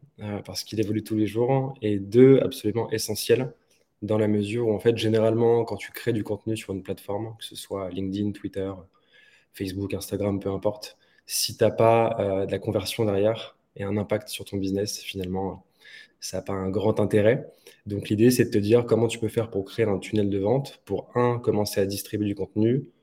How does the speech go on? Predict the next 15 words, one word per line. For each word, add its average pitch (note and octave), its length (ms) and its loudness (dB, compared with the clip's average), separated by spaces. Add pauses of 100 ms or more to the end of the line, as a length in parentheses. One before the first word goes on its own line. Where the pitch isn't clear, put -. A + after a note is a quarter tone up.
(340)
deux, A#2 340 8
faire F#2+ 220 -6
grossir G2 400 -4
ton G#2 100 -2
audience, G#2+ 640 -2 (300)
trois, - 800 2 (100)
créer - 220 2
une G#2 180 0
communauté, A#2 640 4
on G#2 60 -6
va G2+ 100 -2
dire, G2 300 -2
via F#2 240 -4
cette - 180 -14
audience, G2+ 580 -6